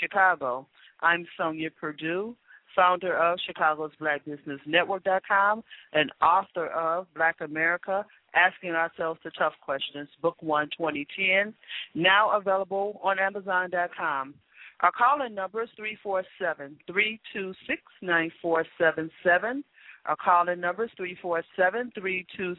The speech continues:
six, nine four seven seven. The chat room is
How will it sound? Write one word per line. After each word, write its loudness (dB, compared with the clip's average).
six, 2
nine 2
four 2
seven -2
seven. 2
The -4
chat 2
room -6
is -6